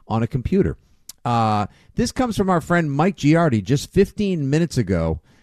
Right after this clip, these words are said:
Bit of a juicy one here on the platform formerly known as Twitter. Uh, Giardi tweets out with a link to an article he put together for Boston Sports Journal dot com.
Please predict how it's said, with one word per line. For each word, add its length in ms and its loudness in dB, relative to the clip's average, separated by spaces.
Bit 120 -4
of 120 -6
a 40 -6
juicy 520 0
one 240 2
here 380 0
on 320 -2
the 100 -2
platform 580 -4
formerly 400 -4
known 300 -4
as 100 -10
Twitter. 400 -4
Uh, 180 -8
Giardi 460 -6
tweets 340 -8
out 240 -6
with 140 -6
a 60 -2
link 220 -2
to 120 -6
an 80 -8
article 360 -4
he 120 -4
put 180 -4
together 320 -4
for 120 -8
Boston 400 -6
Sports 360 -8
Journal 340 -6
dot 220 -6
com. 360 -2